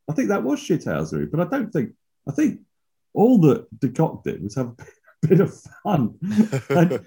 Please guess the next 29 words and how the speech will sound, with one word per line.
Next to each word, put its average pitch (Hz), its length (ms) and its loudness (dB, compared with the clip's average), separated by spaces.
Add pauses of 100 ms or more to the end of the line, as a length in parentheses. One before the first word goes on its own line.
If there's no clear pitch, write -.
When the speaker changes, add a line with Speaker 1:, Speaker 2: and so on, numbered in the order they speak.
(120)
Speaker 1:
you 233 100 10
know, 320 280 4
he 247 120 6
could 254 200 6
never 320 340 2
have 165 120 2
imagined 160 460 0
that 110 60 -2
the 110 80 0
ball 127 220 2
was 110 160 0
gonna 107 180 -4
fly 123 340 0
into 110 200 -2
the 87 100 -4
stumps. - 680 -6
I 120 60 0
mean, - 260 4 (240)
<laughs> 233 60 -6 (420)
that - 160 -4
was 165 160 -4
just, 151 220 0
Speaker 2:
I 151 40 0
mean, 180 120 2
that's 160 240 2
Speaker 1:
you 123 60 -2
Speaker 2:
the - 60 -4
Speaker 1:
know. 151 60 4
Speaker 2:
thing. 123 180 2